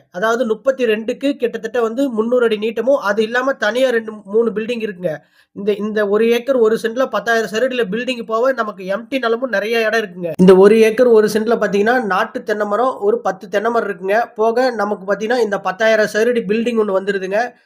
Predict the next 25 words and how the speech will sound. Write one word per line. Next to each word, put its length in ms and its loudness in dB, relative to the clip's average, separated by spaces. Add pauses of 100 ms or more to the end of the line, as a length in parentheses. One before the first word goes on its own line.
(220)
அது 180 0
இல்லாம 320 0
பாத்தீங்கன்னா, 540 -2
இந்த 180 -2
ஒரு 200 4
ஏக்கர் 260 2
ஒரு 220 4
சென்ட்டை 280 -2
சுத்தியுமே 520 -4
பாத்தீங்கன்னா, 500 0
நல்ல 300 2
ஒரு 160 2
கம்பி 300 -2
வேலி 200 4
வசதியோட 440 -4
தாங்க 200 -2
இருக்கு. 260 -8
இந்த 180 -10
இடத்த 180 -6
சுத்தியுமே 420 -4
கம்பி 260 -4
வேலி 140 4
வசதியோட 400 -2
தாங்க 200 -2
இருக்கு. 340 -4